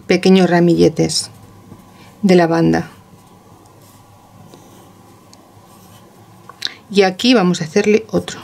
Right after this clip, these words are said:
ramillete. Este va a ser más grande.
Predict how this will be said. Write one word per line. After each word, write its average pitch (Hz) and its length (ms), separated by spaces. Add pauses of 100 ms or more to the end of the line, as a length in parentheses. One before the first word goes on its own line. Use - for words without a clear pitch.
(240)
ramillete. 165 600 (1400)
Este - 180
va 185 80
a 170 60
ser 196 200
más 165 220
grande. 156 380